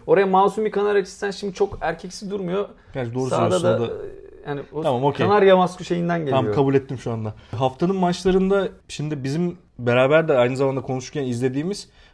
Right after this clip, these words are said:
Speaker 2: Milano Bologna maçı vardı. Milano Bologna maçı da yani iyi bir maç bekliyorduk ama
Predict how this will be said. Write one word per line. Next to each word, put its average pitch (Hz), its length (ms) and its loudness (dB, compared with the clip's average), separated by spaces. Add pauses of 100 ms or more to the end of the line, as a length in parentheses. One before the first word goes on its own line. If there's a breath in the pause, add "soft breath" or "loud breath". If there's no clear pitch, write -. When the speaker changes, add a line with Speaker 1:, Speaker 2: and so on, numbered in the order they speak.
Speaker 2:
Milano 143 440 -2
Bologna 147 300 2
maçı 147 280 -2
vardı. 151 380 0 (400 soft breath)
Milano 147 340 -2
Bologna 156 280 -4
maçı 165 260 -8
da 147 260 0 (680)
yani 120 320 -4 (300)
iyi 147 200 -2
bir 151 60 -6
maç 160 240 -2
bekliyorduk 151 460 -2
ama 185 300 0